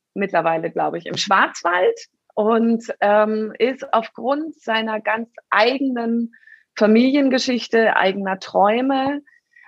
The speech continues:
auf das Thema Kriegsenkel und die Aufarbeitung dieses Themas gekommen und ist mit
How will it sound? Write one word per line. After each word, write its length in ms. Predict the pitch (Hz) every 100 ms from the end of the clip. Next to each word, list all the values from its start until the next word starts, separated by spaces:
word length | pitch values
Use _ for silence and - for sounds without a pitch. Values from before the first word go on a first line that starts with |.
| _
auf 340 | 196 214 220 -
das 220 | 214 214 _
Thema 640 | 214 202 196 208 196 196 190
Kriegsenkel 1300 | - 214 226 214 - - 180 190 190 196 175 175 160
und 300 | - 180 180
die 140 | 175 -
Aufarbeitung 680 | 180 185 - 165 156 - 165
dieses 280 | - 180 _
Themas 400 | 202 196 214 -
gekommen 580 | 220 - 226 247 269 - - - - - - - -
und 420 | - 240 262 262 -
ist 500 | 226 285 - - -
mit 420 | 220 233 233 -